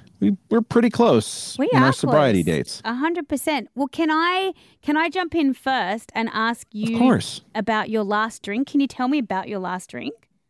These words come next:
Speaker 1: I can tell you all about it. It was two days after my youngest daughter was born.
Speaker 2: Oh,
Speaker 1: My
Speaker 2: wow.
Speaker 1: father-in-law brought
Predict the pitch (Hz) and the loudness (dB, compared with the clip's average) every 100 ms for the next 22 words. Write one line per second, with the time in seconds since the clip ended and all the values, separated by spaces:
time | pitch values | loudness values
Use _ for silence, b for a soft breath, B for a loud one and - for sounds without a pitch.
0 | _ _ - 110 104 107 - 98 101 95 | _ _ -6 -2 0 0 2 2 0 2
1 | 92 87 78 - B B B B - - | 2 2 2 -2 B B B B -2 -2
2 | - 147 147 135 135 - 117 117 113 - | 0 4 4 4 4 2 0 0 -2 0
3 | 113 101 101 95 92 90 92 - _ _ | 2 4 4 2 2 2 0 -4 _ _
4 | _ _ 98 107 123 143 131 - 104 101 | _ _ 0 4 4 4 2 2 4 4
5 | 92 87 - 90 78 67 65 - b b | 4 0 -2 -2 -2 -2 -4 -10 b b
6 | b b 208 104 101 143 123 131 139 117 | b b -2 2 2 2 4 6 6 6
7 | 104 87 85 92 b b b - 110 110 | 4 4 0 -2 b b b 0 4 4
8 | 117 | 2